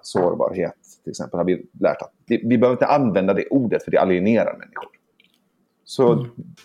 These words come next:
Speaker 1: det är det vi
Speaker 2: Men
Speaker 1: försöker
Speaker 2: det
Speaker 1: göra.
Speaker 2: är, är inte att inte kunna prata om att vara sårbar, är inte det en del av toxisk maskulinitet och patriarkatet?
Speaker 1: Det, jag, jag tror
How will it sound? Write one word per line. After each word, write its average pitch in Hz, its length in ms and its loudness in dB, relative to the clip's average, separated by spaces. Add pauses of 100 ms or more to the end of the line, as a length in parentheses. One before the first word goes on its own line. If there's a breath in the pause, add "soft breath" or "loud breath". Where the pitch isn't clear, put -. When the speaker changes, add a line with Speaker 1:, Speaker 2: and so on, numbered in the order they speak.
Speaker 1:
det 135 60 4
är 123 40 4
det 123 140 4
vi - 20 -2
Speaker 2:
Men - 100 -4
Speaker 1:
försöker 170 180 2
Speaker 2:
det 185 220 0
Speaker 1:
göra. - 0 -
Speaker 2:
är, 220 280 0
är 226 120 4 (120)
inte 175 500 4
att 180 180 2
inte 165 180 0
kunna 165 220 2
prata 156 360 2
om 143 120 2
att 143 140 0
vara 139 200 2
sårbar, 139 460 2
är - 40 0
inte 147 240 0
det 147 80 0
en 139 120 0
del 147 260 2
av 131 80 4
toxisk - 640 -2
maskulinitet 131 800 -2
och - 140 -6
patriarkatet? - 640 -4 (4000 loud breath)
Speaker 1:
Det, 143 100 0 (260)
jag, 156 200 4 (160)
jag 151 300 4
tror 147 600 0